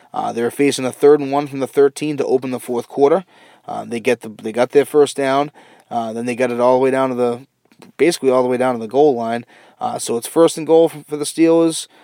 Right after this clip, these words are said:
Patriots make the play, get the stop. Uh, second and goal from the five. Nope,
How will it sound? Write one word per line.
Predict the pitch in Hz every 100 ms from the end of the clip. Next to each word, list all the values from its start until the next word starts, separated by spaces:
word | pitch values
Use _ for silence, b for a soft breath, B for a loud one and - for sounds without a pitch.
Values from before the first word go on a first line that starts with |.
| b -
Patriots | 127 127 117
make | 131 -
the |
play, | - 147 143
get | 123
the | -
stop. | - 151 160 247 _ b b b
Uh, | - -
second | - 147 151
and | 143
goal | 139 147
from | 139
the | 120
five. | - 156 165 180 190 - b b b b b 110
Nope, | 160 -